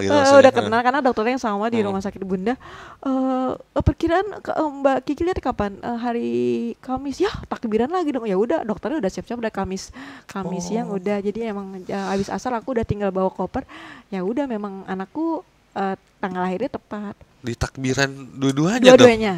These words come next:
Speaker 2: dua-duanya di
Speaker 1: Ma-,
Speaker 2: takbiran.
Speaker 1: saat malam takbiran?
Speaker 2: Saat malam takbiran, beda satu bulan aja. Jadi yang satu malam takbiran di September, yang
Speaker 1: Hmm.
Speaker 2: satu lagi malam takbiran di Oktober. Kan kalau beda
Speaker 1: Beda tahun
Speaker 2: setahun
Speaker 1: ya?
Speaker 2: tahun
Speaker 1: Heeh.
Speaker 2: ya bedanya.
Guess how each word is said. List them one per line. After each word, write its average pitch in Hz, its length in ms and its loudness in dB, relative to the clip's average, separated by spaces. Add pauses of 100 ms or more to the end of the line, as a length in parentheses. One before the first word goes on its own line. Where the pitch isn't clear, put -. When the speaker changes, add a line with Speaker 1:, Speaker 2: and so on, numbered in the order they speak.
Speaker 2:
dua-duanya 240 400 6
di 247 80 0
Speaker 1:
Ma-, - 80 6
Speaker 2:
takbiran. 208 320 4
Speaker 1:
saat - 80 -8
malam 123 240 0
takbiran? - 320 -4
Speaker 2:
Saat 220 160 4
malam 220 320 4
takbiran, 208 480 0
beda 208 240 4
satu 226 240 -2
bulan 208 320 2
aja. 208 160 -2
Jadi 214 400 -4
yang 247 80 -8
satu 208 320 -8
malam 196 240 -4
takbiran 190 480 -6
di 190 80 -4
September, 190 480 -4
yang 202 240 -6
Speaker 1:
Hmm. 220 80 -10
Speaker 2:
satu 196 240 -4
lagi 196 80 -2
malam 233 160 -6
takbiran 196 400 -6
di 240 80 -6
Oktober. 202 320 -4
Kan 302 160 -4
kalau 196 480 -2
beda 185 320 -2
Speaker 1:
Beda 202 160 2
tahun 208 160 -6
Speaker 2:
setahun 208 240 2
Speaker 1:
ya? 202 80 -4
Speaker 2:
tahun 202 240 2
Speaker 1:
Heeh. 208 160 -4
Speaker 2:
ya 196 80 -2
bedanya. 196 440 -4